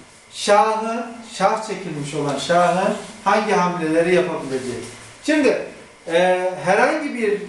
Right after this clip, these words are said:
taşınızla rakibin şahını istemek, yani şahı yemeye çalışmak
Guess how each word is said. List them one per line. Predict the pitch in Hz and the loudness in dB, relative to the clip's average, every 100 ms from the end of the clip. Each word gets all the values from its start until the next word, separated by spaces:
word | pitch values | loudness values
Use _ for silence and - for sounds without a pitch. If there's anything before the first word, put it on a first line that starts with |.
| - | -2
taşınızla | 196 233 - 240 262 208 175 156 151 - - - 143 | 0 0 -2 -2 -2 0 0 0 -2 -6 -16 -12 0
rakibin | 190 202 277 254 233 | 2 2 -2 -4 -4
şahını | 233 226 240 240 240 | 2 4 4 0 -4
istemek, | 202 - - 226 214 208 214 | -6 -4 0 0 0 -2 2
yani | 208 214 | 2 2
şahı | 214 208 214 214 | -4 2 2 4
yemeye | 226 214 233 247 | 0 -2 -2 0
çalışmak | 226 185 - 196 262 | 2 0 0 0 0